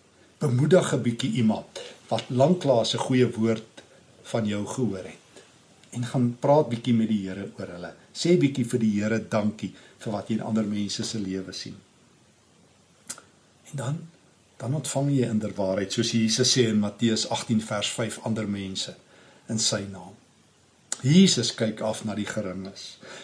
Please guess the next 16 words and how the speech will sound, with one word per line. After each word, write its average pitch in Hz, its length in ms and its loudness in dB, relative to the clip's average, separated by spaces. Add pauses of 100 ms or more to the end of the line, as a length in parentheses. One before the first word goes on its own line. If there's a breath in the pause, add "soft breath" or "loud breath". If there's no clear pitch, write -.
Jesus 170 540 10
gee 120 160 6
om 113 200 2
vir 110 160 -2
die 98 80 -4
geringes. 92 520 -8 (1200)
En 110 100 0
nou, 110 120 0 (680)
nou 113 120 -2
is - 100 -6
die 120 100 0
vraag, 101 380 -4 (160)
ons 120 160 -6
het - 100 -6
nou 110 140 0
vandag 113 400 0